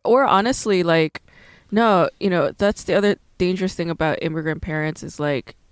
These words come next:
whatever they hear randomly, like, on the radio,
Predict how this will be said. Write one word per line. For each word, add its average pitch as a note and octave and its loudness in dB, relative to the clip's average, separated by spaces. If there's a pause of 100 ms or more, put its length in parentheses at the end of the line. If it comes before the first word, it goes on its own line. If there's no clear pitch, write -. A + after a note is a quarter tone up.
(100)
whatever G#3+ 0
they G#3 4
hear E3+ -2 (240)
randomly, F#3+ -4 (140)
like, D3+ -8
on A3+ -4
the F3+ -2
radio, C#3+ -8